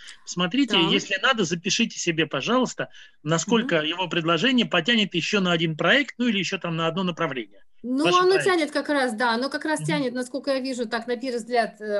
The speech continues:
Speaker 2: в
Speaker 1: Мгм.
Speaker 2: плане ассессмента, но опять-таки, как говорил Шерлок Холмс, который себя обвинял всегда за слишком быстрые решения, вот, я тоже их не буду делать. Да, он был
Speaker 1: Конечно, вы
Speaker 2: всё-таки
Speaker 1: возьмите,
Speaker 2: великим
Speaker 1: подумайте,
Speaker 2: аналитиком.
Speaker 1: как предложение.
Speaker 2: Да, обязательно,
Speaker 1: Именно
Speaker 2: да-да-да.
Speaker 1: как предложение.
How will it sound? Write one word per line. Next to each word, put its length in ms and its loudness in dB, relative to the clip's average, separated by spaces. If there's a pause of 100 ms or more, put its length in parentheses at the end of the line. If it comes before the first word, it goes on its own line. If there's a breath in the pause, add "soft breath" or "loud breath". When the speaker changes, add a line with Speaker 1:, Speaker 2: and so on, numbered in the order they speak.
(220)
Speaker 2:
в 80 -12
Speaker 1:
Мгм. 40 -8
Speaker 2:
плане 320 0
ассессмента, 540 -4
но 160 0
опять-таки, 600 -4 (240 loud breath)
как 160 -4
говорил 340 0
Шерлок 340 -2
Холмс, 320 -4
который 400 -4
себя 300 -2
обвинял 420 -2
всегда 340 -4
за 280 -6 (280 soft breath)
слишком 520 -4 (100)
быстрые 400 -2
решения, 640 -2 (420)
вот, 200 -6
я 100 -2
тоже 240 -4
их 100 -10
не 100 -2
буду 220 -4
делать. 460 -4
Да, 400 0
он 160 0
был 100 0
Speaker 1:
Конечно, 140 -4
вы 100 0
Speaker 2:
всё-таки 20 -4
Speaker 1:
возьмите, 380 2
Speaker 2:
великим 40 -2
Speaker 1:
подумайте, 560 0
Speaker 2:
аналитиком. 40 -2
Speaker 1:
как 220 -4
предложение. 640 2
Speaker 2:
Да, 20 -6
обязательно, 640 -2
Speaker 1:
Именно 240 -2
Speaker 2:
да-да-да. 140 0
Speaker 1:
как 100 -6
предложение. 560 -4